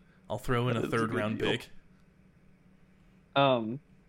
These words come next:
Speaker 3: so who's your guys' favorites to win the title?
Speaker 2: Ugh.
Speaker 1: That is
Speaker 2: Tough.
Speaker 1: such a tough question, man. This is the most wide open I think the league's been in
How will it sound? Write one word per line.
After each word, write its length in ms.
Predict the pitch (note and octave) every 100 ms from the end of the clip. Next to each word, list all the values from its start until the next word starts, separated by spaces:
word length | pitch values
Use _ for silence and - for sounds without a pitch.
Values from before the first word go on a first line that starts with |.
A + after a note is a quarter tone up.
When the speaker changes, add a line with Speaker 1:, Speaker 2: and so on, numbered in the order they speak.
| - - -
Speaker 3:
so 260 | - - D3
who's 220 | D3 E3 F3+
your 120 | F#3+
guys' 260 | F3+ D#3
favorites 540 | - - B2 A2 F2+ -
to 80 | A#2+
win 240 | A2+ G2+
the 80 | F#2
title? 480 | - D#2+ D2 - - - - - - - - _ - _ - _ - - - - - - _ - -
Speaker 2:
Ugh. 460 | F3 E3+ D3+ - - - - - -
Speaker 1:
That 120 | F#3+ C#3
is 160 | - -
Speaker 2:
Tough. 200 | - -
Speaker 1:
such 140 | -
a 80 | G#3+
tough 420 | - G3 D3 C#3+
question, 500 | - B2 B2 - B2+
man. 340 | B2 A#2+ A#2+ B2+ - - - - - - -
This 400 | - D#3 F#3+ G#3+
is 140 | G#3+ F3+
the 80 | D#3
most 260 | D3 D3 C3+
wide 320 | C3+ C3+ C3+
open 300 | B2+ C3 C3+
I 80 | C3
think 240 | B2+ C3
the 60 | A#2+
league's 340 | A#2 A#2+ C3
been 260 | A#2+ A#2 B2+
in 220 | A2 -